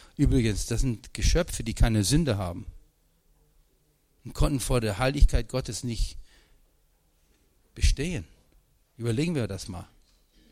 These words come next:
Seraphim und Cherubim und dann schrien die, „Heilig, heilig, heilig ist der Herr Zebaoth.“ Dann hat Jesaja gesagt,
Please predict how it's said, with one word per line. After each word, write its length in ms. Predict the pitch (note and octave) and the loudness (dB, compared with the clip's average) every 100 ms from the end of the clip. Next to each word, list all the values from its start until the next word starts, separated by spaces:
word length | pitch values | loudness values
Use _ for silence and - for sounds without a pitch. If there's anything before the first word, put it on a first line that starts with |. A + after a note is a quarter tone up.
| _ _ _ _ _ _ _ _ _ _ - - _ _ - | _ _ _ _ _ _ _ _ _ _ -20 -20 _ _ -12
Seraphim 560 | - C3 B2+ - C3 | -6 -4 -4 -4 -6
und 100 | A2 G2+ | -6 -4
Cherubim 360 | C3 B2+ A#2 | -2 -2 -4
und 80 | G#2 | -4
dann 180 | A2+ G#2 - - - _ _ - | -6 -8 -14 -20 -20 _ _ -2
schrien 440 | - C3+ B2+ A2+ | -2 -2 -2 -4
die, 100 | G#2 | -4
„Heilig, 680 | - A#2 A#2+ G#2+ A2 - - | -2 -2 -2 -2 0 0 0
heilig, 500 | A2 A2 G#2+ - - | -2 -2 -2 -2 -2
heilig 340 | G#2+ G#2 F#2+ | -2 -4 -6
ist 180 | D#2+ - | -8 -10
der 80 | F2 | -10
Herr 220 | G2 G2+ | -10 -8
Zebaoth.“ 680 | - A2 G2 - G2 - - - _ _ _ _ _ _ _ _ _ _ _ _ - _ _ _ - - - - _ - | -6 2 4 4 0 -8 -10 -16 _ _ _ _ _ _ _ _ _ _ _ _ -20 _ _ _ -6 -4 -4 -8 _ -10
Dann 260 | G#2 A2+ G2 | 0 0 2
hat 300 | C#3+ - - | 0 -4 -2
Jesaja 480 | A#2+ F#2 A#2+ A#2 A2 | 0 4 6 8 6
gesagt, 500 | G#2+ F#2+ G#2 - | 4 4 8 10